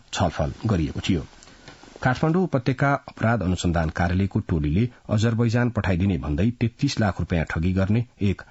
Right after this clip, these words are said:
कन्सल्टेन्सी सञ्चालकलाई पक्राउ गरी हिजो सार्वजनिक गरेको छ। पक्राउ पर्नेमा बाराको कोल्हुई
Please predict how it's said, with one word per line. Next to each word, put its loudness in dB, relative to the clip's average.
कन्सल्टेन्सी 0
सञ्चालकलाई 0
पक्राउ 0
गरी 0
हिजो 0
सार्वजनिक -2
गरेको -4
छ। 2
पक्राउ 0
पर्नेमा 0
बाराको 2
कोल्हुई 0